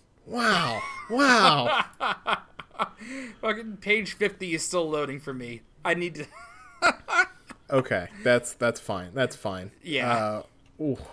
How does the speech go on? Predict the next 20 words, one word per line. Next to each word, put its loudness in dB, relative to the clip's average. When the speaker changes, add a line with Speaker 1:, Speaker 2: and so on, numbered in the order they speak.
Speaker 1:
Um, -2
page 2
fifty-one. 2
Uh, 8
Gyro 6
just -4
throws 6
a 0
steel 4
ball 4
in 2
the 0
mix 0
to 0
get 0
the -2
guy 4
in 2
the -4
neck. -2